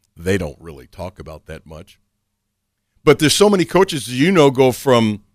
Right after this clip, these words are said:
college to the N F L, back to college, back to the N F L,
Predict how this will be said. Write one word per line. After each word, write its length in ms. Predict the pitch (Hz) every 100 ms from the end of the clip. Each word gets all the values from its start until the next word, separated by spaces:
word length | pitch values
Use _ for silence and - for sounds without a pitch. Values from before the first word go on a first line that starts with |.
| _
college 460 | - 127 143 151 -
to 60 | 120
the 120 | 113
N 80 | 127
F 160 | 135
L, 160 | 131 139
back 260 | 120 120 -
to 60 |
college, 400 | 113 131 139 131
back 200 | - 123
to 100 | 123
the 140 | 117 127
N 100 | 135
F 160 | 123
L, 240 | 131 131